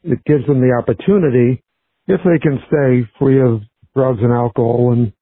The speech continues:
gambling, uh, or problematic gambling and problematic use of drugs and alcohol, uh, they can save a lot of money that can be then transferred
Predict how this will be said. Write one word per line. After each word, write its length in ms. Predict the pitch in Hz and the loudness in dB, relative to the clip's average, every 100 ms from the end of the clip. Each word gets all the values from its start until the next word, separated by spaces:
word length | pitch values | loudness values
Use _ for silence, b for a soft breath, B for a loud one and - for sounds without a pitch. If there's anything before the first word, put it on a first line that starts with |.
| _ - | _ -4
gambling, 540 | 131 123 120 120 117 - _ _ _ _ _ - | -2 0 0 0 0 -6 _ _ _ _ _ -8
uh, 320 | 120 117 120 180 | -4 -2 -2 -2
or 260 | 117 101 - _ | -2 -2 -4 _
problematic 680 | - 123 113 120 131 131 110 | -4 -2 0 0 0 -2 -2
gambling 480 | 127 117 113 113 | -2 0 0 0
and 240 | 110 101 101 | 0 -2 -4
problematic 640 | 123 110 120 120 117 104 | -4 0 0 2 0 0
use 180 | 120 - | -2 -2
of 80 | 113 | -2
drugs 260 | 113 107 | -2 -2
and 140 | 110 123 | -2 0
alcohol, 440 | 135 - 107 107 _ _ _ _ 190 | -2 -2 -2 -4 _ _ _ _ -2
uh, 260 | 131 131 | 0 2
they 120 | 131 131 | 0 0
can 140 | 143 - | -2 -2
save 180 | 156 143 | -2 0
a 40 | |
lot 160 | 147 147 | 0 0
of 80 | 139 | 0
money 320 | 160 107 95 _ _ _ _ _ _ _ _ | -2 -4 -8 _ _ _ _ _ _ _ _
that 340 | 190 120 117 - | -4 -2 -2 -4
can 160 | 131 117 | -2 0
be 120 | 117 | 0
then 160 | 113 113 | 0 -2
transferred 440 | 135 123 - 117 | -2 -2 -2 -6